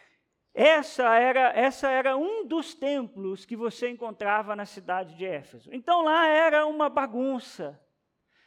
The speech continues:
e um culto muito forte ao imperador. Aliás, muito possivelmente é por isso que João está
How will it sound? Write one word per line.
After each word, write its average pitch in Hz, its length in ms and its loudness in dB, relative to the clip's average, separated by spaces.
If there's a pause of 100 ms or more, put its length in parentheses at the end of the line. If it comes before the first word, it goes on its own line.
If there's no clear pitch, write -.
(140)
e 339 240 2
um 330 140 -2
culto 294 460 -4
muito 339 420 -4
forte 226 540 -4
ao 233 140 -2
imperador. 214 680 -8 (1080)
Aliás, 226 500 4
muito 247 320 -8
possivelmente 226 720 -8
é 226 40 -4
por 220 200 -10
isso 220 180 -10
que 233 140 -12
João 214 400 -4
está 196 520 -6